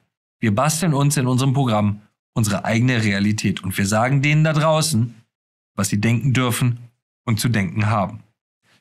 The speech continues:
Aber wir, die da draußen bemerken das. A R D und Z D F wurden gegründet,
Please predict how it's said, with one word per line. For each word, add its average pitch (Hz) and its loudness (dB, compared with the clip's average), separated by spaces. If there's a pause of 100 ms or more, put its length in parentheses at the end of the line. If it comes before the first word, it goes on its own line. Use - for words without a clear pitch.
(500)
Aber 95 -4
wir, 180 0 (1080)
die - -4
da 92 -4
draußen 104 -2
bemerken 107 -2
das. - -8 (380)
A 117 -2
R 127 -2
D 147 2
und 208 2
Z 214 0
D 214 2
F 160 -2 (420)
wurden 123 0
gegründet, 165 0